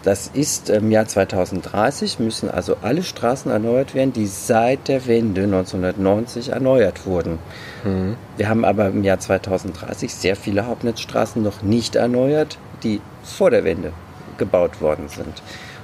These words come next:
Speaker 1: Und dazu kommen dann noch die Nebenstraßen, die man so alle siebzig bis hundert Jahre erneuern muss. Ähm, das wird man auf jeden Fall auch merken. Also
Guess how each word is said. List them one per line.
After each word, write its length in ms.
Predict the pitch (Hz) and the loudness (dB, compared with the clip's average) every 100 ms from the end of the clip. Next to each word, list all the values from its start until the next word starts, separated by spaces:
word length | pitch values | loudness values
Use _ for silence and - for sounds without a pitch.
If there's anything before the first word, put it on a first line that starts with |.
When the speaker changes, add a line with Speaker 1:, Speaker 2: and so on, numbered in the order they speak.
| - | -10
Speaker 1:
Und 240 | 101 92 98 | -6 0 0
dazu 240 | 90 - | 0 -2
kommen 260 | 98 127 139 | -4 2 4
dann 140 | 135 | 4
noch 160 | 113 101 | 2 -2
die 100 | 92 | -2
Nebenstraßen, 720 | 92 120 139 - 143 147 151 | 0 0 -2 0 0 2 0
die 100 | 131 | 0
man 200 | 120 113 | 2 2
so 180 | 113 104 | 2 2
alle 240 | 107 107 | 4 2
siebzig 400 | 98 110 - 95 | -2 -6 -6 -6
bis 200 | - 90 | -4 -2
hundert 340 | 117 170 107 - | 0 2 2 2
Jahre 240 | 90 104 | 0 0
erneuern 500 | 92 95 95 95 101 | 0 0 2 2 2
muss. 300 | 120 202 - - - - - - | 0 -2 -8 -16 -16 -16 -18 -4
Ähm, 440 | 123 120 123 123 127 - - - - - - - - | 0 4 4 2 -2 -10 -20 -20 -20 -20 -18 -6 -2
das 320 | 117 - - - - - - - - - - - | -2 -2 -10 -14 -16 -18 -20 -14 -12 -12 -14 0
wird 200 | 139 143 | 0 2
man 300 | 131 117 117 | 2 4 2
auf 220 | 113 110 | 0 0
jeden 200 | 117 113 | 2 2
Fall 260 | 104 107 92 | 2 0 2
auch 120 | 82 | 2
merken. 360 | 107 208 - 110 | 0 -2 -2 -2
Also 200 | 92 | 0